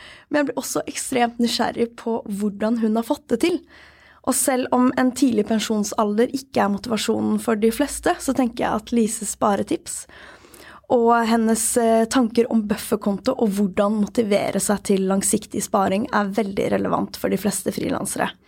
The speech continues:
Fordi som frilanser så må man jo spare til egen pensjon, feriepenger, sette av skattepenger, moms, ideelt sett sykeforsikring, bufferkonto og mye annet.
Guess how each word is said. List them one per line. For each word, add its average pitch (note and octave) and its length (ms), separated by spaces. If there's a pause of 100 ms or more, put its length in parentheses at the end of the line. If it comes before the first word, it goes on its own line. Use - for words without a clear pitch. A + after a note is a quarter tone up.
(240)
Fordi C#4+ 200
som C#4+ 120
frilanser A3 500
så C#4+ 60
må C4 120
man A#3 140
jo - 20
spare A3+ 320
til G#3 240
egen G3+ 240
pensjon, D#4 480 (400)
feriepenger, B3+ 800
sette A#3 240
av F#3 80
skattepenger, A#3+ 840
moms, B3+ 560 (280)
ideelt A3+ 480
sett - 240
sykeforsikring, B3+ 880
bufferkonto A3+ 960
og G#3 160
mye A3+ 400 (120)
annet. A3+ 420